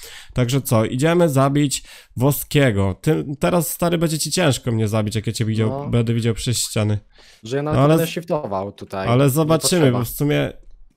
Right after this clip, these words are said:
Speaker 2: O, widzicie?
Speaker 1: Jak mnie widzisz, ty? Aha, dobra. Okej, nie było tematu. <laughs> Cicho.
Speaker 2: A sobie teraz kupię dual berety i przez resztę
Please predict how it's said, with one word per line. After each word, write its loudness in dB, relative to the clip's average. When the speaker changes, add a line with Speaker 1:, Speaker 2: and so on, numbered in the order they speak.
Speaker 2:
O, -10
widzicie? -12
Speaker 1:
Jak 4
mnie 6
widzisz, 4
ty? -4
Aha, 2
dobra. -2
Okej, 4
nie 6
było 4
tematu. 0
<laughs> -4
Cicho. 4
Speaker 2:
A 0
sobie -4
teraz -4
kupię -8
dual -6
berety -6
i -20
przez -6
resztę -6